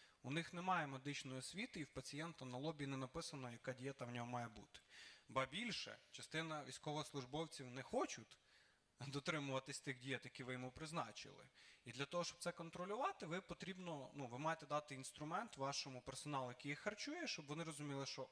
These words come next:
окей, цьому пацієнту не можна цукру. Наступна історія. Таким чином ми поділили категорії і медичні категорії нагляду.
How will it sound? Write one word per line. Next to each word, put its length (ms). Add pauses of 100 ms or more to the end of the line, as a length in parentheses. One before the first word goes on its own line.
окей, 340
цьому 280
пацієнту 480
не 80
можна 300
цукру. 420 (1700)
Наступна 600 (160)
історія. 400 (1300)
Таким 320
чином 400
ми 200
поділили 880 (140)
категорії 760
і 160
медичні 440
категорії 360
нагляду. 600